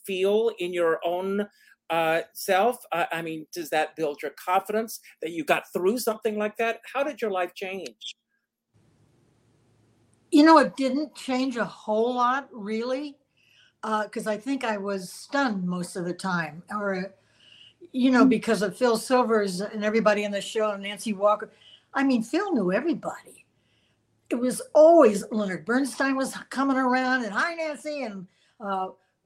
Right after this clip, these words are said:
Speaker 2: was that Lena Horne you were playing before
Speaker 1: Uh, it
Speaker 2: I got
Speaker 1: was.
Speaker 2: on the
Speaker 1: It was before.
Speaker 2: I'm s-, going,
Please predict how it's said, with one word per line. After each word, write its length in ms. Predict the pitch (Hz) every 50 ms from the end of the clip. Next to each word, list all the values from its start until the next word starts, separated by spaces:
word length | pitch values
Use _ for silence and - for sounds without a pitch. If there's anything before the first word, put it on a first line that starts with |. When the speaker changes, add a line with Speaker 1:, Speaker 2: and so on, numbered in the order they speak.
| 247 240
Speaker 2:
was 140 | - 262 233
that 180 | 302 311 320 311
Lena 240 | 311 311 294 269 240
Horne 220 | 254 254 247 240
you 100 | 240 226
were 100 | 220 214
playing 480 | 214 - 233 226 220 220 214 220 220 214 - _ _ _ _ _ _ _ - _ _ _ _ _ _
before 380 | 208 202 - 175 202 208 208
Speaker 1:
Uh, 20 | 202
it 60 | 175
Speaker 2:
I 20 |
got 160 | - 196 196 196
Speaker 1:
was. 100 | 190 196
Speaker 2:
on 60 | 196
the 120 | 202 - - _ _ _ _
Speaker 1:
It 140 | 165 170 -
was 380 | 143 139 135 139 - - - _ _
before. 460 | 147 139 - 151 127 120 147 - _ _ _ _ _ _ _ _ _ _ _ _ _ _ _ _ _ - - - _ _ _ _ _ _ _ _ _ _ _ _ _ _ _ _ _ - - 247 - -
Speaker 2:
I'm 120 | 226 220
s-, 260 | 202 180 - - - - _ _ _ _ _
going, 340 | - 240 226 226 220 220